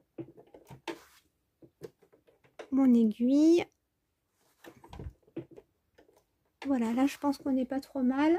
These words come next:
Euh, ça va être l'heure, je pense, oui, de ressortir la petite belle-mère. Donc, hop, je vais la plier, euh, ouais, en trois.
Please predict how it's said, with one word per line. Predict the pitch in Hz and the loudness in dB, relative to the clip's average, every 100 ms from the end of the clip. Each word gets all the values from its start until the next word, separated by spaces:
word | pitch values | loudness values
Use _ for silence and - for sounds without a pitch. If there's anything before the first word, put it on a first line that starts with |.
| - _ - - _ _ 285 | -2 _ -20 -20 _ _ 2
Euh, | 277 277 277 277 285 285 | 4 6 6 6 6 4
ça | 285 - - 302 | 2 -8 -2 0
va | 302 | 4
être | 311 311 - 294 | 4 2 2 4
l'heure, | 277 294 302 | 6 6 6
je | 262 | 4
pense, | 277 - 285 285 294 - 262 | 2 0 -2 0 0 -6 -2
oui, | 285 277 | 0 0
de | 233 | -4
ressortir | 262 277 269 277 - 285 262 | 0 0 0 -6 -4 -2 0
la | 254 | -2
petite | - 254 | -4 -4
belle-mère. | 254 262 277 330 427 - _ _ _ _ _ _ _ _ _ _ _ | -2 0 0 0 -2 -10 _ _ _ _ _ _ _ _ _ _ _
Donc, | 302 320 330 - - - _ _ _ 311 | 0 2 2 -2 -16 -18 _ _ _ -4
hop, | 311 - - - - _ | -4 -6 -20 -20 -20 _
je | - 285 | -8 -4
vais | 262 254 262 247 - | -4 -2 -2 -2 -4
la | 240 262 | -6 -6
plier, | - - 226 240 247 262 262 262 - - - _ _ _ _ _ _ _ _ _ _ _ - | -8 -16 -12 -6 -2 -2 -2 -4 -12 -18 -20 _ _ _ _ _ _ _ _ _ _ _ 0
euh, | 277 269 269 277 277 - - - | 4 4 4 4 2 -2 -8 -2
ouais, | 233 233 | -2 0
en | 285 | -4
trois. | 302 - - 262 254 277 | -4 -10 -6 -2 -2 -2